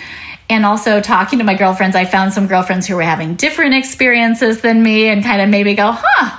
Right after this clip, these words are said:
like, maybe I should try that." And, and so I would <laughs> invite your listeners to find someone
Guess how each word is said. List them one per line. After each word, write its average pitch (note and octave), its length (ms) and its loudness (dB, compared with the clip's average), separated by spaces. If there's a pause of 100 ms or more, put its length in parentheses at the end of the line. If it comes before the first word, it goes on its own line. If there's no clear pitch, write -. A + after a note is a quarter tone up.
like, G#3 220 0
maybe G3+ 200 0
I C4+ 120 0
should D#4+ 200 -2
try F4 240 0
that." F#4+ 360 0
And, G3 200 -4 (540)
and C4+ 180 2
so C#4+ 380 0 (400)
I F#4 400 0
would F#4 120 0
<laughs> D4+ 80 2
invite C4+ 380 0
your D4+ 160 0
listeners B3 560 0 (380)
to B3+ 720 -2 (220)
find F#4 500 -2
someone D3+ 840 -4